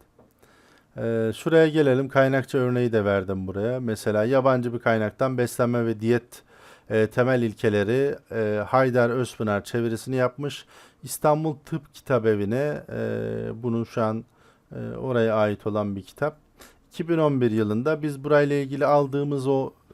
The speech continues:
içerikte kullandığımız atfı buraya ekliyoruz arkadaşlar. Kullandığımız için de. Zaten muhtemelen o a-, atıf yaptığımız yere de, e, bununla ilgili açıklamasını yazmışızdır, yazarın adını.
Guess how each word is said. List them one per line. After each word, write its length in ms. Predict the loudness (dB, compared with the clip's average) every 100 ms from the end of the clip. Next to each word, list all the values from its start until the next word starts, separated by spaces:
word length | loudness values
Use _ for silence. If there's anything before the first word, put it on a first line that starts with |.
| -16
içerikte 460 | -6 -6 -4 -6 -8
kullandığımız 680 | -6 -2 -2 -2 -2 -2 2
atfı 460 | 2 2 -2 -4 -4 -18 -20 _ -4
buraya 340 | 0 2 0
ekliyoruz 460 | -4 -2 -2 -2 -2
arkadaşlar. 680 | -2 -4 -10 -10 -6 -6 -6 _ _
Kullandığımız 720 | -6 0 0 0 -4 -4 -8
için 320 | -12 -12 -10
de. 120 | -12 _ -20 -20 _
Zaten 360 | 0 0 0
muhtemelen 520 | -4 -2 0 0 0 0
o 200 | -2 -2
a-, 340 | -4 -4 -2
atıf 240 | -4 -4 0
yaptığımız 580 | 0 0 -4 -2 -2 0
yere 280 | 2 2
de, 180 | 0 -4 _ _ _ -12
e, 60 | -6 -4 -4 -4 -4 -6 -6 -6 -8 -10 -8
bununla 240 | -4 0 0
ilgili 380 | 0 -2 -2 -2
açıklamasını 760 | -6 -6 -4 -2 -2 -4 -6
yazmışızdır, 720 | 0 0 0 -4 -6 -8 -8
yazarın 480 | -4 -4 -2 -2 -4
adını. 400 | -8 -6 -6 -6